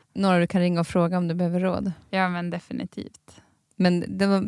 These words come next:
Speaker 1: eh, det var härligt att se dem och det var härligt att se den vänskapen. Vad betyder att du har, för du verkar ha en väldigt fin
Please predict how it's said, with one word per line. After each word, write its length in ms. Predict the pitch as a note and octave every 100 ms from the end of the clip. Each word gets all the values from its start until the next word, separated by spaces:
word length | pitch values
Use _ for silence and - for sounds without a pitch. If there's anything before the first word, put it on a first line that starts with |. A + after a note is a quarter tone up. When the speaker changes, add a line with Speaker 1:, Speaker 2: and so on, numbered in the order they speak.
| -
Speaker 1:
eh, 320 | G3+ F#3 F3+
det 120 | F#3
var 80 | G#3
härligt 340 | A3 G#3+ G#3+
att 80 | A3+
se 220 | - A3+
dem 260 | G3+ F3+ F3
och 60 | F3
det 80 |
var 60 | F#3
härligt 240 | F3+ E3
att 60 | F3+
se 300 | - F3+ E3+
den 260 | E3 E3 E3+
vänskapen. 680 | F3+ E3+ - C4+ B3+ F3 F3+
Vad 100 | F#3+
betyder 560 | G3+ - A3+ A3+ G#3+
att 160 | G3+ -
du 100 | F#3+
har, 260 | G3 G3+ F#3+
för 120 | G3+
du 100 | G3+
verkar 280 | G#3+ G#3 G#3
ha 220 | B3+ A#3+
en 80 | G3+
väldigt 280 | F3+ F3+
fin 480 | - G3 F3+ F3 E3+